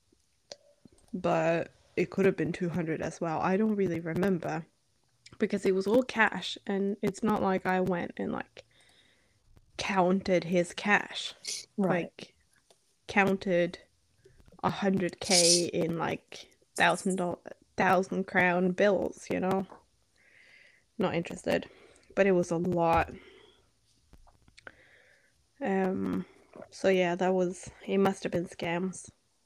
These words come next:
Speaker 1: because there's no way you can earn that much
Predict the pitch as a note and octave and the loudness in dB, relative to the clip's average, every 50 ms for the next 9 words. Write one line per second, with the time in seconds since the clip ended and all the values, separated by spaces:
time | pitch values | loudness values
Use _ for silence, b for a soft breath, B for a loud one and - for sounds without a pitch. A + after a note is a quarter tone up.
0 | _ _ _ _ _ - _ - - G3 G3+ F#3+ F3+ E3+ G#3 G3+ - - - - | _ _ _ _ _ -20 _ -4 -2 0 2 4 2 2 0 -4 -10 -14 -18 -18
1 | - _ _ b b b b b b b b b b b b b b b _ - | -20 _ _ b b b b b b b b b b b b b b b _ 0
2 | G3 G3 G3 F#3+ F#3+ G3 G3+ G3+ G3+ F#3+ F#3 F3 F3 F3 F3 E3+ E3+ E3+ F3 - | 0 2 2 2 2 4 4 6 6 6 4 4 4 4 2 2 0 -2 -2 -4
3 | - - - E3+ F3 E3+ E3+ E3 E3 F3 E3+ - - - - - - D#3 - - | -6 -4 -2 0 0 0 0 -2 -2 -4 -6 -10 -14 -14 -8 -6 -4 -4 -2 -2
4 | - - - - - - - - - | -4 -4 -4 -6 -8 -12 -12 -12 -14